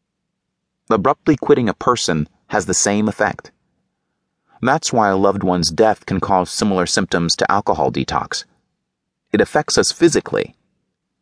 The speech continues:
We weep, heave, tremble, get disoriented and agitated. Some even hallucinate,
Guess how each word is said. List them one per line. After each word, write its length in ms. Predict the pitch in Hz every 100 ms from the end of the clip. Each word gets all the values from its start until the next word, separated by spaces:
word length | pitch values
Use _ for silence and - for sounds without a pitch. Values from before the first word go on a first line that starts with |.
| _
We 140 | 104 90
weep, 420 | 80 262 - - - _ _ _
heave, 580 | - 131 131 73 - _ _ -
tremble, 440 | - 127 117 - _ _ _ 92
get 200 | 104 -
disoriented 840 | 101 113 117 104 71 69 73 64
and 140 | 69
agitated. 640 | 65 104 101 85 67 - - _ _ _ _ _ _ -
Some 300 | - 147 127
even 220 | 120 120
hallucinate, 560 | 113 147 - 78 -